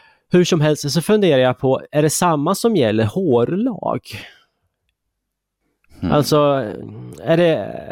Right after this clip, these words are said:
Speaker 1: mer hår på djur ju längre norrut man kommer? Eh, och kan det,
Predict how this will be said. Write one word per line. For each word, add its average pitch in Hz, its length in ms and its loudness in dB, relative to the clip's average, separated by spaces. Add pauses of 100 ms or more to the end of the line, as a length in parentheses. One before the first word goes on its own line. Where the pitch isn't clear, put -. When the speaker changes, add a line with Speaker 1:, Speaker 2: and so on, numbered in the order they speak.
(320)
Speaker 1:
mer 170 520 2
hår 131 440 0 (140)
på 120 300 2
djur 117 280 2
ju 107 200 0
längre 104 520 0
norrut 104 480 0
man 101 120 -2
kommer? 95 380 -4 (1400)
Eh, 123 300 4
och - 260 -2
kan 143 440 2 (480)
det, 170 340 0